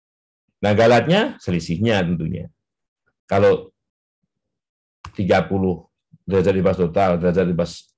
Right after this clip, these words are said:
rata-rata umum atau derajat bebas konstanta itu satu, maka ini,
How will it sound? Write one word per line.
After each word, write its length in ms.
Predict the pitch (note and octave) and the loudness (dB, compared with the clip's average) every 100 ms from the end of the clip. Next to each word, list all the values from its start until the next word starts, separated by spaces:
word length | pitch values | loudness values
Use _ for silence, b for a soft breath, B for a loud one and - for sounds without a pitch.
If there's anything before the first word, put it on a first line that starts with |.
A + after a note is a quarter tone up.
| _ _ _ _ - | _ _ _ _ -6
rata-rata 400 | G2 F#2+ F#2+ F2+ | -4 0 0 0
umum 240 | F#2+ G2 | -2 -2
atau 240 | E2 F2 F#2+ | -2 0 0
derajat 320 | F#2 F2 F#2 | 0 2 0
bebas 240 | F2 F2+ | 0 -2
konstanta 480 | - E2+ E2 E2+ E2 | -2 -4 -2 -4 -2
itu 160 | E2+ D#2+ | -4 -4
satu, 400 | E2 D#2+ C3+ B2+ | -6 -6 -6 -4
maka 240 | F2 G2 | -4 -2
ini, 400 | F2+ F#2 A2 B2 | 0 0 -4 -8